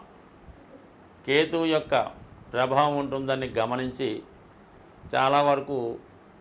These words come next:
విఘ్నేశ్వరుణ్ణి పూజించుకోవలసి ఉంటుంది. అది సంకష్ట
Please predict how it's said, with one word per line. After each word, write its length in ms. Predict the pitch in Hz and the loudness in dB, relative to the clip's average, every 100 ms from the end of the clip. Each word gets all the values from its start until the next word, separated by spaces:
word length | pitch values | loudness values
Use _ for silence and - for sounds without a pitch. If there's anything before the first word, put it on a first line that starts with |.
| - | -10
విఘ్నేశ్వరుణ్ణి 800 | 113 127 156 156 151 147 131 104 98 - - | -8 -2 0 0 0 0 0 -4 -14 -18 -12
పూజించుకోవలసి 760 | - 131 135 131 131 120 117 143 123 | -4 -2 -4 -2 0 0 -2 -4 -8
ఉంటుంది. 320 | 104 98 95 - - - - 156 | -8 -12 -14 -18 -20 -20 -10 -6
అది 180 | 147 147 - - - - - - - 135 | -4 -6 -8 -16 -20 -20 -20 -20 -8 -4
సంకష్ట 420 | 135 135 147 | -4 0 -2